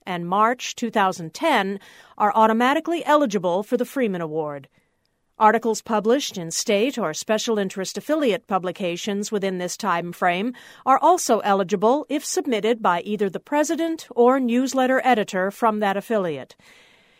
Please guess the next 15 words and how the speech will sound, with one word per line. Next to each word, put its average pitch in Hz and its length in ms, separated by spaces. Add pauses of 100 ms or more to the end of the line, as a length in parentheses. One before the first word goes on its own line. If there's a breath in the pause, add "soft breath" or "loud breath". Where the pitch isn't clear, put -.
(160 soft breath)
If 226 200
submitting 294 500
such 262 280
an 233 100
article 214 420
for 208 220
consideration, 196 880 (420 soft breath)
please 339 400
include 247 580
a 233 60
cover 269 320
letter 185 500
noting 214 440
the 170 120
affiliate, 240 680